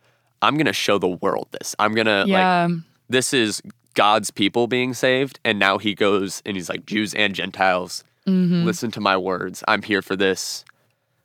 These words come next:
Speaker 1: And watch this feeds a million. I don't, how much was it? Like,
Speaker 2: Thousands of
Speaker 1: thousands.
Speaker 2: people. It was five thousand just men.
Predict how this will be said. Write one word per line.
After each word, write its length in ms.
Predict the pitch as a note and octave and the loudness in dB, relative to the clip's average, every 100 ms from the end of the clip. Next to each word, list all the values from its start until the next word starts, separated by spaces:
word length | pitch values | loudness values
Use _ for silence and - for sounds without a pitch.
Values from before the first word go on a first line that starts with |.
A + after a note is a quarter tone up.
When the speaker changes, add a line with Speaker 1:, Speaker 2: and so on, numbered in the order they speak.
| _ _ - | _ _ -4
Speaker 1:
And 160 | G#2+ | -2
watch 320 | G2 F#2 - - | 2 0 0 -4
this 340 | F2 - - _ - | -6 -6 -18 _ -20
feeds 640 | - G#2 F2+ E2+ - - _ _ _ _ _ - _ _ _ - | -8 -4 -4 -6 -12 -12 _ _ _ _ _ -20 _ _ _ -6
a 80 | G#2 | -4
million. 440 | G2+ E2 - - - - | -4 -8 -10 -14 -16 -8
I 200 | G2 F#2 | -2 -2
don't, 120 | F2+ _ _ _ - - G#2 | -4 _ _ _ -20 -12 -6
how 100 | C#3+ | -2
much 200 | E3 E3 | -2 0
was 160 | E3 | -2
it? 120 | E3+ B2+ | -2 0
Like, 260 | F#2+ - | 0 0
Speaker 2:
Thousands 480 | F3 E3+ F3+ G3 F3+ | 0 2 0 0 0
of 80 | F3 | 2
Speaker 1:
thousands. 240 | F#2+ F#2+ F#3+ | 2 2 0
Speaker 2:
people. 240 | - F2 | 0 0
It 100 | - | 0
was 160 | F#3 - | 0 -2
five 340 | - G3 G#3+ - | -2 0 0 2
thousand 360 | F#3+ F3 F3 | 0 2 0
just 340 | D3+ F3+ F#3 - | 0 -2 -2 -2
men. 360 | D#3+ D#3+ G#3 | 0 0 -4